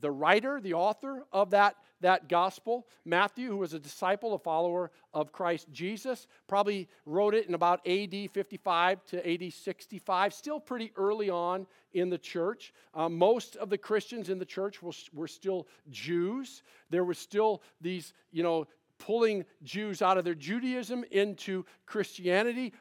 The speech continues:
realizing that Jesus was a fulfillment, he's the Messiah. And so Matthew's focus of this gospel, of his gospel that he wrote,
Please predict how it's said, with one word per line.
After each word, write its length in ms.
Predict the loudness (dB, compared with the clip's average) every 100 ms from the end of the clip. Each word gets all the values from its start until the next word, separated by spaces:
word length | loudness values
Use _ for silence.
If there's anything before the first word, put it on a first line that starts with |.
| -8
realizing 800 | -2 2 4 6 6 4 -2 -2
that 160 | -4
Jesus 760 | -8 -4 -2 -2 -2 -4 -4 -14 _
was 160 | -10 -8
a 60 | -4
fulfillment, 560 | -4 2 2 2 0
he's 200 | -2 -6
the 120 | -6
Messiah. 760 | -4 -6 -4 2 6 6 4 0 _ -20 -2
And 180 | -2 0
so 300 | 0 0 -2 _
Matthew's 880 | 0 4 6 4 0 -2 -2 -4 -16 _
focus 640 | 0 2 -2 -6 -6 -8
of 220 | -2 -2 0
this 240 | -4 -4
gospel, 680 | 0 2 2 -4 -12 -8 -6
of 80 | -4
his 240 | -6 -6
gospel 420 | -4 -2 -2 -4 -2
that 120 | -2
he 180 | -2 -2
wrote, 400 | 0 0 0